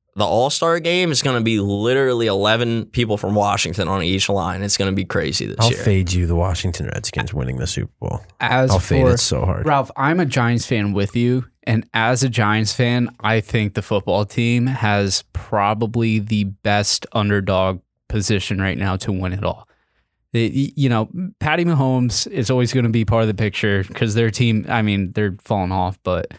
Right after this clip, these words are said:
Speaker 3: um, the Chiefs are still phenomenal.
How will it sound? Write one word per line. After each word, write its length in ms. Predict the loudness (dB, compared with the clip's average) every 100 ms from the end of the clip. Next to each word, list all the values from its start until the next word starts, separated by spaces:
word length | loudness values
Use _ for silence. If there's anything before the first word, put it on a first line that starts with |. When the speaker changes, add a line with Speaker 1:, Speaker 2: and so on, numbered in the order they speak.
| _ _ _ _ -4
Speaker 3:
um, 500 | -2 0 -2 -4 -8 -12
the 60 |
Chiefs 400 | -4 0 0 0
are 80 | -2
still 500 | 0 -2 0 0 -2 -4
phenomenal. 720 | -2 0 0 -2 -2 -4